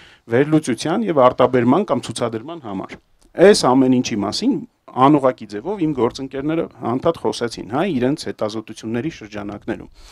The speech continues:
Հիմա մենք վերջում կտեսնենք այս ամեն ինչը ոնց է ինտեգրվում միմյանց հետ։ Ինչ է տեղեկատվական համակարգը։ Եթե շատ պարզ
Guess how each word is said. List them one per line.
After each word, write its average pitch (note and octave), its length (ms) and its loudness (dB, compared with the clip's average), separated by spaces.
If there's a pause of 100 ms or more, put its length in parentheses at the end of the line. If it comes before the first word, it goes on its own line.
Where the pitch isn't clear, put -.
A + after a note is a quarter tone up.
(260)
Հիմա C#3+ 240 -4
մենք E3+ 200 0
վերջում E3 320 2
կտեսնենք C#3 560 -8
այս - 160 -20
ամեն A2+ 320 2
ինչը C3 220 -4
ոնց A#2+ 260 -4
է C3 80 -6
ինտեգրվում G#2 540 -8
միմյանց G#2+ 420 -10
հետ։ - 160 -20 (2000)
Ինչ A3 100 2
է A3+ 140 4
տեղեկատվական D#3+ 840 0
համակարգը։ A#2+ 560 -2 (200)
Եթե F3+ 300 0
շատ A3 420 -2
պարզ B2+ 400 2